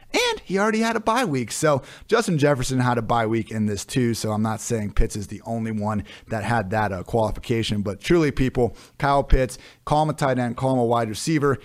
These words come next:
He has been a number one receiver, weapon, athlete already through seven weeks of the career. But yeah, targets this season for Kyle Pitts. He's had twenty-two in the slot,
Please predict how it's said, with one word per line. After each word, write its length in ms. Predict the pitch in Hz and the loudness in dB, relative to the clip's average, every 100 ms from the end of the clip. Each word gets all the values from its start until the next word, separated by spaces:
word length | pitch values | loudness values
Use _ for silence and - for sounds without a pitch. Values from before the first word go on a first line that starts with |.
| - | -12
He 180 | - 147 | -8 -2
has 160 | 143 123 | -2 -2
been 180 | 131 120 | -4 -4
a 80 | |
number 360 | 110 110 113 110 | -4 -2 -2 -4
one 340 | 104 110 110 | -4 -4 -4
receiver, 760 | 104 98 - 123 120 113 110 101 | -6 -8 -6 -4 -4 -2 -4 -6
weapon, 560 | - 123 123 123 113 - - - | -4 -2 -2 -2 -2 -6 -14 -6
athlete 540 | 123 123 120 123 113 - _ _ | -2 -2 -2 -4 -6 -12 _ _
already 540 | 123 151 147 143 127 - - | 0 2 4 2 0 -2 -6
through 120 | - 117 | -2 0
seven 320 | - 113 101 | 0 -2 0
weeks 220 | 107 - | -2 -2
of 100 | 104 | -6
the 80 | - | -4
career. 400 | - 123 135 120 - - | 0 2 2 0 -4 -2
But 100 | 160 | 2
yeah, 200 | 190 110 98 - | 2 2 -6 2
targets 380 | 185 196 202 | 4 4 4
this 120 | 185 170 | 2 0
season 340 | - 175 160 | 0 0 0
for 140 | 151 | -2
Kyle 260 | 143 151 143 | 0 2 2
Pitts. 360 | - 143 - - | 2 0 -2 -6
He's 160 | 143 | -4
had 160 | 135 120 | -2 -2
twenty-two 500 | - 160 156 156 156 | 0 0 0 0 0
in 60 | 143 | 0
the 80 | |
slot, 420 | 123 - 127 120 | -2 -2 0 -2